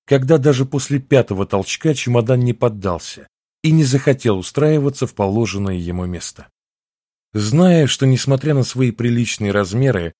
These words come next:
этот спутник для путешествий всегда помещался под спальную полку, Валерия насторожилась и вытащила чемодан обратно.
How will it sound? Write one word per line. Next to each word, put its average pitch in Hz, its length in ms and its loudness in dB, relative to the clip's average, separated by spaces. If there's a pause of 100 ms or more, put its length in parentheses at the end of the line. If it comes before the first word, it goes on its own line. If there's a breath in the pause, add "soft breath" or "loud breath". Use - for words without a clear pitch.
(180)
этот 131 280 -2
спутник 117 460 -4
для 101 100 -4
путешествий 113 680 -4
всегда 110 460 -2
помещался 98 680 -4
под 95 180 -6
спальную 98 460 -4
полку, 104 520 -6 (480)
Валерия 160 480 4
насторожилась 131 880 -2 (260)
и 120 100 2
вытащила 127 520 -2
чемодан 92 460 -4
обратно. 95 480 -8